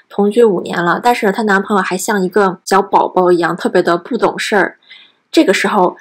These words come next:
她在心情很低落的时候遇到了她的前男友，人又帅，然后又关心她，还特别喜欢她，是一个非常有实感的三角恋故事。朝日土十一妖怪合租屋第二季，还是小芝风花主演。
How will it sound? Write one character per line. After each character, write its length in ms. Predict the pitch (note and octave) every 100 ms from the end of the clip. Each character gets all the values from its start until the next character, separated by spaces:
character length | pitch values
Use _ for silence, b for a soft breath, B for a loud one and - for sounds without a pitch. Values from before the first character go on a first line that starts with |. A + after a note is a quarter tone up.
| b -
她 380 | A3+ G#3+ G#3+ -
在 160 | A3+
心 180 | G3+ A#3+
情 100 | A#3
很 140 | G3 -
低 100 | G#3+
落 140 | G#3
的 80 | D#3+
时 80 | F3+
候 80 |
遇 80 | G3
到 100 | G#3
了 120 | F#3
她 100 | F3
的 80 | G3+
前 300 | - - E3+
男 160 | F#3 F3
友， 160 | F3 -
人 320 | G3+ G#3+ G#3+
又 180 | D4 D4+
帅， 460 | C4 - D4+ C4 F3
然 160 | E3
后 240 | F#3+ A#3+ A3+
又 120 | A3+
关 240 | - A#3+
心 200 | B3 C4
她， 120 | B3+ G3
还 200 | - G3
特 120 | -
别 140 | F#3+
喜 180 | G#3 -
欢 160 | - F3+
她， 260 | - E3 E3+ B B _ _
是 160 | - C#4+
一 60 | C4+
个 120 | A3
非 280 | A3 E4 E4
常 200 | - G3+
有 140 | F#3+
实 340 | - - F3+
感 240 | G3+ G3+ -
的 140 | -
三 260 | - G#3+ A3+
角 140 | G3
恋 240 | - F#3+ F3
故 180 | F3
事。 300 | F3+ - - - _ _ _ _ _ _ _ _ _ _ _ _ -
朝 180 | B3 B3
日 100 | G#3
土 160 | E3+
十 200 | E3+ G3
一 240 | G#3+ B3 -
妖 160 | G#3+
怪 140 | G#3+ F#3+
合 180 | F#3+ F#3
租 220 | - G#3+
屋 200 | A3+ -
第 160 | - G3+ -
二 260 | B3+ E3+
季， 260 | - F#3+ -
还 100 | -
是 80 | F#3
小 160 | - -
芝 140 | F3+
风 180 | F#3 G3
花 140 | G3
主 200 | G3 F3+
演。 240 | F3+ -